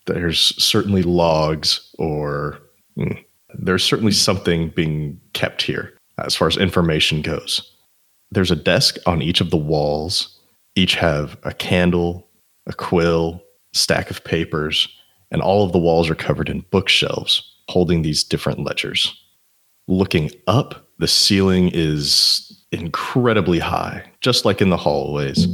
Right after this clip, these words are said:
And if it weren't for a small chandelier at the top, you may not even be able to see the ceiling. Across from the door, there's a small window,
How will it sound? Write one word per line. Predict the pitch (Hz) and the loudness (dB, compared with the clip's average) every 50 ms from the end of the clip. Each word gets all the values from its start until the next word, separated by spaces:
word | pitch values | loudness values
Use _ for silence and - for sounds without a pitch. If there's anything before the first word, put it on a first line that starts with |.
| - - - - - - - _ _ _ _ _ | -4 -6 -8 -10 -12 -16 -20 _ _ _ _ _
And | 92 90 | -2 -2
if | 92 - | 0 0
it | 92 - | -2 0
weren't | 92 90 92 98 95 95 - | 0 0 2 2 2 0 -2
for | - - - 92 85 82 82 80 78 73 | -8 -2 0 0 2 2 2 0 0 0
a | 80 78 | 0 0
small | - - 95 85 78 78 | 0 2 2 0 0 0
chandelier | - - - 90 82 80 78 76 78 85 90 85 82 80 80 - | 0 0 0 0 0 0 -2 -4 -4 -4 -2 -2 -2 -2 -2 -4
at | - - | -6 -8
the | - | -12
top, | - - - - 98 95 90 - - - _ _ | -10 -8 -4 -2 -2 -2 -2 -4 -8 -20 _ _
you | - 87 | -6 -4
may | 82 85 87 87 | 0 0 2 2
not | 87 85 82 82 | 2 0 0 -2
even | 85 78 80 | -2 -4 -4
be | 76 78 | -4 -4
able | 78 78 80 | -4 -6 -6
to | - - - | -8 -4 -4
see | - - - - - - 101 98 92 | -2 0 0 0 2 2 2 2 2
the | - - | 0 0
ceiling. | - - - 82 - - - 85 - - - _ _ _ _ _ _ _ _ _ _ _ - | -2 0 0 -2 -2 -6 -8 -10 -10 -12 -16 _ _ _ _ _ _ _ _ _ _ _ -6
Across | 101 - - - 98 90 - - | -4 -2 2 2 2 2 2 2
from | - 95 85 | 2 2 0
the | 80 | 0
door, | 73 73 73 101 107 113 120 127 127 127 127 123 - - _ _ _ _ | -2 -2 0 2 2 4 4 4 2 2 0 -2 -6 -16 _ _ _ _
there's | 80 82 78 76 | -6 -4 -2 0
a | 78 | 0
small | - - - - 90 90 90 92 92 87 | 0 0 2 2 2 4 4 4 2 2
window, | 80 85 78 78 73 71 67 - - 82 82 | 0 0 -2 -2 -2 -4 -6 -6 -8 -10 -12